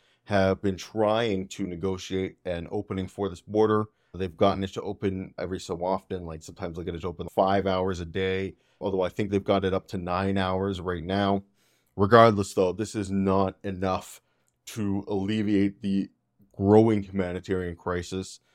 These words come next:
that we are seeing brewing in Gaza. My point here being is that Egypt needs to be doing more on this issue.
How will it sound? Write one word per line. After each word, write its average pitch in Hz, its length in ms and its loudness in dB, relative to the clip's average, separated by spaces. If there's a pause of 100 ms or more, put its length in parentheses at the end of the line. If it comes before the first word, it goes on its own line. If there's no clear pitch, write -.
(180)
that 92 140 -2
we 95 200 -2
are 90 120 -2
seeing 95 420 -2
brewing 92 420 -2
in 87 120 -6
Gaza. 90 480 0 (1800)
My 131 120 8
point 180 320 4
here 165 160 4
being 135 500 -2
is 113 160 -4
that 104 240 -2
Egypt 123 400 -2 (460)
needs 113 400 2
to 123 100 -2
be 110 100 -4
doing 104 320 -2
more 90 380 0 (300)
on 90 200 -2
this 87 200 -6
issue. 95 500 0